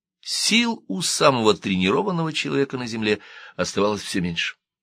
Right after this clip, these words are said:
Конечно, на свете немало людей, работающих без выходных и праздников,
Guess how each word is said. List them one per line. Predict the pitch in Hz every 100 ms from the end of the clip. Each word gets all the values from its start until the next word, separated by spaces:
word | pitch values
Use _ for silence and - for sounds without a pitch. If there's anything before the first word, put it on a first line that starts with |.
| _ _ _ _ _ _ _ _ _ _ _ _ _
Конечно, | - 82 156 226 - 107
на | 98
свете | 92 101 101 101
немало | 92 90 104 165
людей, | 240 269 247 202
работающих | 110 90 90 90 85 - 80
без | 85 80
выходных | 82 90 78 78 135 85
и | 82
праздников, | - 98 165 170 - -